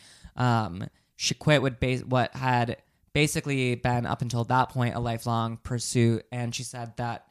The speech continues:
"I had no purpose in life. I'd been working my whole life, and now I was doing nothing. I had a lot of time of my, on my hands, and I would wake and bake and literally be stoned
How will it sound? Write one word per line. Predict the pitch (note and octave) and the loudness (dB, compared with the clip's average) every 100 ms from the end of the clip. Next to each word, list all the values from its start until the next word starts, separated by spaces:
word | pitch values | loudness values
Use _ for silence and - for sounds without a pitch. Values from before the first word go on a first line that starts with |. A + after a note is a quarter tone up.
| _ _ - - | _ _ -12 -2
"I | B2+ | 0
had | B2+ B2 | 0 2
no | C3 | 2
purpose | C3 C#3 C3+ A#2 | 2 -2 -2 -2
in | A2+ | -2
life. | F#2 F2+ A2+ | -2 -4 -2
I'd | A#2+ | -2
been | A#2+ | -2
working | A#2+ B2 B2+ | -4 -4 -4
my | A#2+ A#2 | -4 -2
whole | B2+ A#2 | 0 2
life, | B2 B2+ B2 - | 2 2 0 -4
and | A#2+ | -6
now | A#2 A#2 | -4 -2
I | |
was | A2+ A2 | -4 -6
doing | A#2 A2 A2 | -10 -8 -4
nothing. | A2+ B2 D#2+ G#2 A#2 - - _ _ | -4 -4 -8 -10 -12 -14 -20 _ _
I | B2+ | -4
had | C3 | -2
a | C3 | 0
lot | B2+ | 0
of | - | 0
time | C#3+ D#3 | -2 0
of | C#3 | 0
my, | C#3 B2 | -4 -4
on | B2+ C3 | -2 0
my | B2+ A#2+ | 0 -2
hands, | C3 C#3 C3+ B2 | -2 -2 -2 -4
and | A#2+ | -2
I | |
would | A#2+ A2+ | -2 -2
wake | B2+ C#3 C#3 | -2 -2 -2
and | A#2+ | -6
bake | G2+ G#2 - | -4 -6 -6
and | A2 A#2+ | -6 0
literally | A#2+ B2+ B2+ | 4 4 4
be | A#2+ | 2
stoned | A#2+ - G#2 F#2 A#2+ B2 | 0 0 0 0 -2 -2